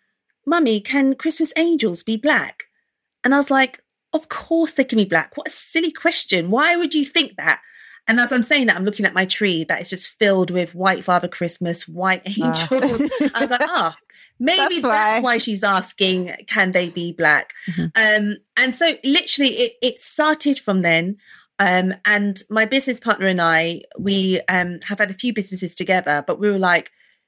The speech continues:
Speaker 1: "This actually is something that we should be doing, because why can't we find any other black Christmas decorations?" 'Cause I then went on to Etsy, I went on to Amazon, um,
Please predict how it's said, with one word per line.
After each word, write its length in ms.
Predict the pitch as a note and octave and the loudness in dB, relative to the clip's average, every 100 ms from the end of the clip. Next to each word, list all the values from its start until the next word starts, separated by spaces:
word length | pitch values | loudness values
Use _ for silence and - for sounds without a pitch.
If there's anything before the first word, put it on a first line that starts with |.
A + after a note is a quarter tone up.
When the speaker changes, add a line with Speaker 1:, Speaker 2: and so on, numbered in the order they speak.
| _ - | _ -2
Speaker 1:
"This 240 | D4 - - | 0 0 0
actually 380 | F#3+ - F#3 F3 | 0 -2 -2 -2
is 100 | - | -2
something 240 | F3+ F3+ | -2 0
that 140 | F3 | -2
we 140 | E3 F3+ | 0 -2
should 220 | - E3+ | -2 -2
be 140 | F3 | -4
doing, 380 | E3 E3 C#3+ D3 | 2 2 2 -2
because 420 | - F#3 F#3+ F3+ F3 | -6 0 2 2 0
why 220 | G3+ A#3+ | 0 0
can't 220 | - A3 | 0 -2
we 80 | A3 | -2
find 500 | - G3 F3 E3+ D#3+ _ - | 2 2 2 -2 -8 _ 0
any 300 | G3 G3+ F#3+ | 2 2 0
other 240 | F#3 F3 | 0 0
black 320 | F3+ E3+ - | 0 -2 -2
Christmas 240 | - G3 F#3 | -6 -4 -4
decorations?" 580 | E3 E3 D#3 - D#3+ - | -4 -4 -4 -4 -6 -2
'Cause 180 | G3+ G3+ | -4 0
I 140 | A#3 B3+ | 0 0
then 280 | B3 B3 | 0 2
went 160 | G#3 G3 | 2 2
on 80 | F#3+ | 0
to 120 | F#3+ - | -2 -2
Etsy, 360 | G#3+ - A3 G#3 | -2 -2 0 2
I 60 | |
went 140 | F#3 F3+ | 2 0
on 100 | F3 | -4
to 180 | F3+ | -2
Amazon, 540 | G3+ G#3 G3+ G#3 G3+ G3+ - - - _ - | 0 2 2 2 2 0 -6 -20 -20 _ 0
um, 300 | F#3 F3+ | 2 2